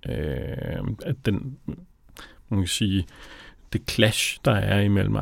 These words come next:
interesserne for P M og P O, øh, at, øh, at det leder til, at, jamen, det er P O'en, der har... Øh, der har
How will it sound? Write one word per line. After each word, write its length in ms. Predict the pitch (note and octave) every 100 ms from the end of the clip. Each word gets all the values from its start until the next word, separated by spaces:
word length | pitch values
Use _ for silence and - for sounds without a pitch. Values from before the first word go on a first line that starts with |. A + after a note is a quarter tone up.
| -
interesserne 680 | G2+ - F#2+ G2 A#2 G2+
for 120 | -
P 100 | A2+ A2+ F#2
M 60 | F#2
og 80 | G2+
P 80 | A2+ -
O, 200 | G2+ F#2+ - - - D3
øh, 420 | G#2+ G2 G2 F#2+ F#2+ G2 - -
at, 140 | G2 - -
øh, 260 | F#2+ F2+ G2
at 120 | - -
det 180 | A2 G2+ - - - -
leder 400 | A#2+ G#2+ A2+ B2
til, 260 | A#2+ G#2+ G2
at, 160 | - G2+
jamen, 160 | - G2+
det 100 | -
er 40 |
P 60 | - A#2+
O'en, 120 | F2+ F2+
der 80 |
har... 200 | F#2 - -
Øh, 680 | G#2+ G2 F#2+ F#2 F2+ F2 F2 -
der 60 | F#2+
har 300 | - - C3